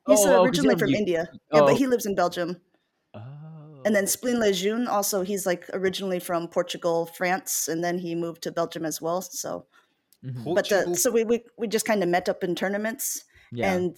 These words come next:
Speaker 1: they were saying, "Oh, we were thinking of making content, like, on a p-, channel and stuff, but we don't know any video editors or anything like that." And I was like,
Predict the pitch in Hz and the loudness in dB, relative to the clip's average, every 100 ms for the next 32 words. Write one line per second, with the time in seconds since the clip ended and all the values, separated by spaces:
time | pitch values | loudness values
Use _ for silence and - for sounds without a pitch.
0 | - - 220 202 - 190 180 180 180 _ | -10 -2 0 0 0 -2 0 -2 -4 _
1 | _ _ _ _ _ _ _ _ _ 254 | _ _ _ _ _ _ _ _ _ 2
2 | 269 226 220 220 214 294 277 240 190 196 | 4 4 4 4 4 0 0 0 0 0
3 | 196 196 180 175 170 170 _ _ _ 277 | -2 -2 -2 -2 -2 -6 _ _ _ 0
4 | 339 254 185 - - _ _ _ 202 196 | 0 0 -2 -6 -14 _ _ _ -2 0
5 | 185 175 175 180 - - 269 247 214 180 | 2 0 -2 -12 -8 -2 0 2 0 -2
6 | - 185 - 185 180 214 254 240 226 202 | -4 -6 -2 -2 -2 0 0 2 2 2
7 | 202 170 208 185 - 160 160 147 156 147 | -2 -2 0 0 0 -2 -2 -4 -2 -4
8 | 160 147 151 156 196 - 170 170 | -4 -4 -6 0 -2 0 -4 -6